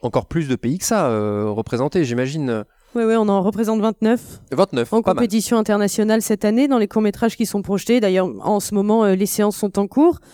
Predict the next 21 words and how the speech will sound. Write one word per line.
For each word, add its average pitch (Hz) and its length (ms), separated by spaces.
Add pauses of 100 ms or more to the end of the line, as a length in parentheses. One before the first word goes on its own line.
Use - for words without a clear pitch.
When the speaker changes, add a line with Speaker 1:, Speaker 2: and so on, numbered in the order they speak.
(300)
Speaker 2:
De 208 120
nouvelles 208 280
séances 208 280
ce 208 120
soir, 214 320
euh, 202 60
dix-neuf 190 340
heures 214 120
et - 20
vingt 190 240
et 202 40
une 196 60
heures 180 140
trente - 280
et 202 40
ainsi 190 220
de - 40
suite 202 140
jusqu'à 202 280
dimanche. 196 480 (720)
Euh, 165 100